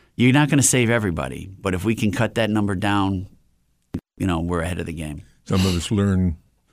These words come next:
Speaker 2: more slowly than
Speaker 1: That's
Speaker 2: others.
Speaker 1: right. Yeah, it's true.
Speaker 2: <laughs> Yeah.
Speaker 1: It's true.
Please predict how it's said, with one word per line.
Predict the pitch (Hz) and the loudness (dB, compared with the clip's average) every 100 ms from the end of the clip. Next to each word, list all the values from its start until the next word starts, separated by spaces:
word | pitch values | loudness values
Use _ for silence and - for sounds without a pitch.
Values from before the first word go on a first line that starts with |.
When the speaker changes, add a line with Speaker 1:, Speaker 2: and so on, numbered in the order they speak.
| - | -6
Speaker 2:
more | 95 92 | -2 -2
slowly | - 117 110 104 | 2 2 4 2
than | 90 107 | 2 2
Speaker 1:
That's | 117 | 2
Speaker 2:
others. | 85 160 - | 4 2 -2
Speaker 1:
right. | - | -6
Yeah, | - 156 | -4 0
it's | 127 | 0
true. | - 170 135 | 0 -2 -4
Speaker 2:
<laughs> | |
Yeah. | 82 - _ - | -8 -14 _ -18
Speaker 1:
It's | - | -12
true. | - 76 | -8 -8